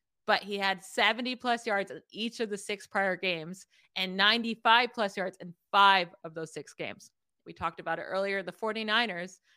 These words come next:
are, are allowing, like, the main wide receiver to have good games. Now, they're still winning, so it's fine. But, like, over the last five games against the forty-niners, you had last week CeeDee Lamb put up one seventeen.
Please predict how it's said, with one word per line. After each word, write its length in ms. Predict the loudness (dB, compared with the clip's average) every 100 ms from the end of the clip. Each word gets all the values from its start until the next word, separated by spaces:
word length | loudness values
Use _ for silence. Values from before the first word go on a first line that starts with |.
| _ _ _ -2
are, 140 | -2
are 320 | 4 8 8
allowing, 680 | 6 6 4 4 -2 -8 -6
like, 220 | -6 -6 -8 -6
the 120 | -4
main 720 | -4 -2 0 0 0 -2 -2
wide 240 | 0 0
receiver 560 | -2 -8 -6 -6 -6 -6
to 120 | -8
have 380 | -6 2 2 2 -2
good 140 | -8 0
games. 340 | 2 0 -6
Now, 140 | -8
they're 140 | -6 -10
still 240 | -8 -4
winning, 400 | 0 -2 -2 -8
so 120 | -10 -12
it's 200 | -12 -4
fine. 420 | 0 0 -2 -8 _ _ _ -4
But, 280 | 0 0 -2 _ _ _
like, 220 | -4 -4 _ _ _ _ _ -4
over 240 | -2 0
the 120 | 0
last 380 | 4 4 2 0
five 240 | 2 2
games 480 | 2 0 0 -2 -8
against 280 | -10 -10 -10
the 40 | -10
forty-niners, 540 | -6 -4 -2 -2 -4
you 80 | -6
had 80 | 2
last 280 | 2 2 -2
week 160 | -10
CeeDee 260 | -10 -6 -2
Lamb 240 | 0 0
put 120 | -2 -6
up 80 | -4
one 180 | -4 -4
seventeen. 680 | -4 -8 -10 -6 -4 -4